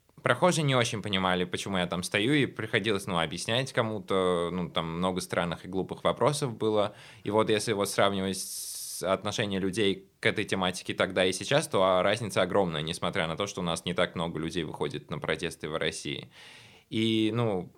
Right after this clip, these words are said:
с полицией, как ни странно, первые шесть недель ко мне не подходила полиция. И, ну, видимо, они думали, что я какой-то сумасшедший, ну, ш-, м, м-, мальчик с ума со-, сошёл, по непонятной теме выходит.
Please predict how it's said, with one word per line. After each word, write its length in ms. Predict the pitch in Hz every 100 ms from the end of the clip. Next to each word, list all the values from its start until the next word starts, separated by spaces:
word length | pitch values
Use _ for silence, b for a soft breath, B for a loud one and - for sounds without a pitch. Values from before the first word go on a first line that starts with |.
| - - -
с 100 | -
полицией, 640 | 123 113 151 - 120 104
как 240 | - -
ни 80 | -
странно, 360 | 107 110 135 117
первые 280 | 117 123 113
шесть 220 | 123 -
недель 280 | 104 120 139
ко 120 | 107
мне 140 | 104
не 100 | 110
подходила 840 | 101 - 95 87 73 60 - 82
полиция. 840 | 85 92 95 127 135 107 92 85 87
И, 0 |
ну, 200 | - 101
видимо, 320 | 95 110 98
они 140 | 95
думали, 300 | 92 104 98
что 160 | 92 98
я 40 |
какой-то 320 | 90 98 85 -
сумасшедший, 640 | 92 87 104 113 - 85
ну, 240 | 82 80 73 - _ _ _ _ _ _ - - _ -
ш-, 140 | 330 339 -
м, 260 | 90 85 - -
м-, 640 | - 90 - - 90 95
мальчик 320 | 110 98 -
с 80 | -
ума 180 | 90 82
со-, 200 | 87 80
сошёл, 420 | - - 90 98
по 100 | 95
непонятной 500 | 85 80 92 85 85
теме 240 | 87 82 78
выходит. 420 | 73 - 73 60